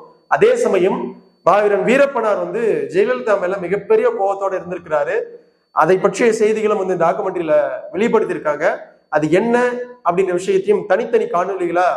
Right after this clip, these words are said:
நான் உங்களோட டிஸ்கஸ் பண்ணலாம் அப்படின்னு நினைக்கிறேன். அதையெல்லாம் தாண்டி இந்த கோஸ் முனுசாமி வீரப்பன்ல அதிரடி படையினருடைய வேலைகள் எல்லாம் கேள்விப்படும் பொழுதோ, அந்த விஷயங்கள்லாம் காதுகள்ல கேட்கும் பொழுதோ நம்மளுக்கு அவ்வளவு பெரிய கோபம் வருது.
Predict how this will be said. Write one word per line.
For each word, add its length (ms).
நான் 180
உங்களோட 260
டிஸ்கஸ் 360
பண்ணலாம் 240
அப்படின்னு 220
நினைக்கிறேன். 300
அதையெல்லாம் 460
தாண்டி 320
இந்த 100
கோஸ் 300
முனுசாமி 460
வீரப்பன்ல 460
அதிரடி 420
படையினருடைய 800
வேலைகள் 460
எல்லாம் 300
கேள்விப்படும் 560
பொழுதோ, 320
அந்த 180
விஷயங்கள்லாம் 680
காதுகள்ல 440
கேட்கும் 340
பொழுதோ 200
நம்மளுக்கு 340
அவ்வளவு 300
பெரிய 200
கோபம் 280
வருது. 260